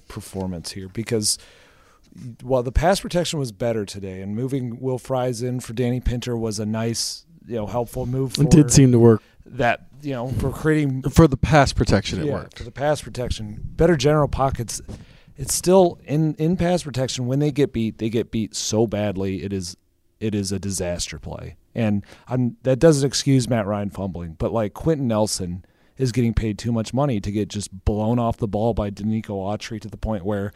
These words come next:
Speaker 1: he can't even throw him off the course of slamming into the chest of Matt Ryan. Matt Pryor got beat so badly around the edge too, right when they were about to drive down and score. And luckily on that play, Matt Ryan actually didn't fumble.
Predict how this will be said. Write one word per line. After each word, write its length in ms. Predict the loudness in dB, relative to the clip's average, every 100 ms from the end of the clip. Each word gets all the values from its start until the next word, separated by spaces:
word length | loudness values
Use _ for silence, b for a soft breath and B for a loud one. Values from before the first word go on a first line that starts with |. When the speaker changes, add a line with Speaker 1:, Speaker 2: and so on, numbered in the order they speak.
| b b
Speaker 1:
he 140 | -12
can't 220 | -4 -2 0
even 200 | -2 -2
throw 280 | 0 2
him 80 | 0
off 440 | 0 0 0 -2 -14
the 100 | -12
course 400 | -8 -2 -2 -2
of 140 | -8 -8 b b b
slamming 640 | -6 -4 -2 0 0 0
into 180 | -2 -4
the 100 | -6
chest 380 | -6 -6 -6 -6
of 60 |
Matt 200 | -6 -8
Ryan. 380 | -10 -10 -10 -12 b b b
Matt 160 | -6 -4
Pryor 260 | 2 2 2
got 160 | -2
beat 180 | -4 -6
so 200 | -6 -6
badly 360 | -4 -6 -4 -4
around 220 | -4 -4
the 160 | -4
edge 240 | -6 -6 -10
too, 320 | -6 -6 -6 b b b b
right 300 | -6 0 0
when 120 | 0 0
they 100 | 0
were 100 | 2
about 240 | 0 0
to 80 | -2
drive 280 | -2 -2 -2
down 240 | -2 -2
and 120 | -4
score. 400 | -6 -6 -4 -4
And 240 | -4 -6 -6
luckily 360 | -6 -4 -4
on 60 | -2
that 220 | -2 -2
play, 200 | -4 -4
Matt 200 | -4 -4
Ryan 200 | -4 -4
actually 320 | -6 -8 -6
didn't 160 | -6 -6
fumble. 520 | 0 0 0 -4 -6